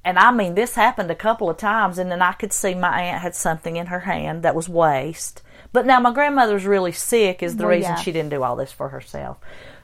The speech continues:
Speaker 1: But, um, you know, my grand-, the, the, my aunt had something looked like waste, and she'd kinda toss that. And that, still, I don't really know what's going on. And, but, yeah, after a while, somebody said something about that was squirrel heads, and she was sucking the s-,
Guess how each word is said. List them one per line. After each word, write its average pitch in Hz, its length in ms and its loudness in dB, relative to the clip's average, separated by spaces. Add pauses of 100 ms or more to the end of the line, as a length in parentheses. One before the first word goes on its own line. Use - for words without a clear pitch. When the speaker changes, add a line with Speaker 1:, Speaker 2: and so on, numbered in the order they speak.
(120)
Speaker 1:
But, 185 180 0
um, 180 280 0
you 185 80 -6
know, 175 80 -2
my 165 160 -4
grand-, 160 300 -4
the, 160 180 0
the, 151 180 -8
my 165 260 0
aunt 160 120 -6
had 165 140 -10
something 165 380 -6
looked 156 200 -6
like 165 180 -4
waste, 147 460 -4
and - 80 -12
she'd 156 220 -8
kinda 160 260 -6
toss 143 360 -2
that. 135 200 -4
And 165 100 -6
that, 185 200 -2
still, 320 460 0
I 202 120 8
don't 247 160 4
really 220 240 0
know 180 260 2
what's 185 240 -2
going 156 280 -2
on. 143 300 -2
And, 156 140 -8 (520)
but, 180 140 -2
yeah, 214 200 0
after 196 300 -2
a 185 80 -2
while, 185 320 0
somebody 170 320 -10
said 160 260 -8
something 160 320 -8
about 151 280 -4
that - 140 -4
was - 120 -12
squirrel 208 540 2
heads, 156 580 -2
and 151 200 -10
she - 180 -10
was 147 180 -10
sucking 160 480 -8
the 143 60 -12
s-, - 140 -18